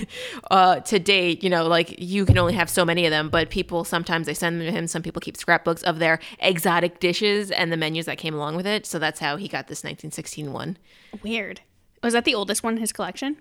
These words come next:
Speaker 1: Uh, he didn't say that, but I would assume so.
Speaker 2: Yeah. Super fresh. I would frame it.
Speaker 1: Me, me too. That's what I'm saying.
Speaker 2: <laughs>
Speaker 1: Like, why is he hiding everything? Again, not our collection, but
Speaker 2: Yeah.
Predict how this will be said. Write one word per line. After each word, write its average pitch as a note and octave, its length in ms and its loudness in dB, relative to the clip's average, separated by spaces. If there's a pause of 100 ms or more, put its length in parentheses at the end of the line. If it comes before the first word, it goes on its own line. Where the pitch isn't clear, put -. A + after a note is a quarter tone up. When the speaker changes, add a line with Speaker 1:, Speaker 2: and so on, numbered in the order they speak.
Speaker 1:
Uh, F#3 600 0
he F3+ 160 -4
didn't F#4 200 0
say E3 160 0
that, C3 200 -2
but E3 100 -4
I D#3+ 80 2
would E3+ 280 -4
assume E3 340 -8
so. C#2 380 -10
Speaker 2:
Yeah. G3 260 -4 (400)
Super A3+ 360 0
fresh. F#3 220 -8
I B3 120 4
would A#4 100 4
frame A#3+ 320 2
it. - 180 -8 (280)
Speaker 1:
Me, A#3+ 280 2 (180)
me C#4 180 6
too. F#4 300 8
That's D4 160 10
what D#4 80 2
I'm D#4 80 2
saying. C4+ 840 6
Speaker 2:
<laughs> - 40 0
Speaker 1:
Like, B3+ 120 4
why C4+ 140 6
is D#4 80 6
he F4+ 100 8
hiding E4 300 6
everything? A3+ 300 4
Again, F#3 280 4
not E3+ 320 6
our G#3+ 160 2
collection, F#3 680 -2
but D3+ 420 0
Speaker 2:
Yeah. G#3 300 2